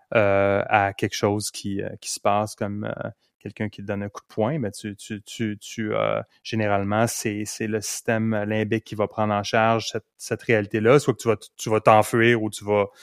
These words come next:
tu vas, tu vas, tu vas lutter. Donc, c'est le fight or flight, euh, response. Donc, euh, donc c'est ça. Donc, c'est un peu, ça, c'est un peu l'idée de, l'idée de, de résistance, euh,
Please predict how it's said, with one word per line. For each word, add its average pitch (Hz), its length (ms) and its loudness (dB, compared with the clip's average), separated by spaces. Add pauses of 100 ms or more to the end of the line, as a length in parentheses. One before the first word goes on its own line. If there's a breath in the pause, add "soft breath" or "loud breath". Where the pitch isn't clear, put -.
(220 soft breath)
tu 117 120 -10
vas, 104 340 4
tu - 140 -10
vas, 101 560 0
tu - 100 -6
vas 120 160 8
lutter. 127 400 6
Donc, 107 240 2
c'est 113 140 0
le 104 80 2
fight 110 300 4
or 110 100 4
flight, 110 480 2 (420 soft breath)
euh, 113 180 0
response. 113 640 -2 (420 soft breath)
Donc, 131 260 6
euh, 135 460 10 (340)
donc 156 240 4
c'est 190 80 2
ça. 165 160 4
Donc, 110 220 0
c'est - 100 4
un 175 80 10
peu, 247 240 6 (300)
ça, 220 120 4
c'est 214 140 2
un 165 120 4
peu 214 160 2
l'idée 143 600 2
de, 117 500 6 (800 soft breath)
l'idée 110 320 2
de, 107 440 4 (520)
de 127 140 4
résistance, 135 1200 2 (300)
euh, 113 720 2